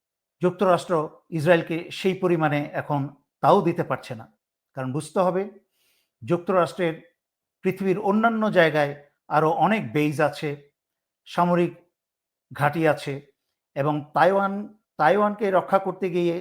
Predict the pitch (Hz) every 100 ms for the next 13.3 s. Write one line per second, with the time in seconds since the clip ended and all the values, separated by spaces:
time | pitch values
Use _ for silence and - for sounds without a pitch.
0 | - 165 170 214 214 175 180 143 180 139
1 | 196 - 147 170 147 147 156 156 - 147
2 | 147 _ _ - - 202 214 208 185 151
3 | 156 147 - _ _ - 123 185 - 185
4 | 180 165 - _ - 135 156 151 151 147
5 | 147 160 143 151 139 143 147 143 143 -
6 | _ _ _ _ 147 160 160 170 170 233
7 | 220 202 175 - _ - 143 147 254 247
8 | 214 185 180 170 165 165 160 151 151 -
9 | 139 143 _ _ 147 - 170 143 120 -
10 | 110 _ 139 135 - _ _ - 185 185
11 | 202 160 156 147 147 147 143 139 156 160
12 | 160 175 131 143 139 143 135 131 120 139
13 | 131 139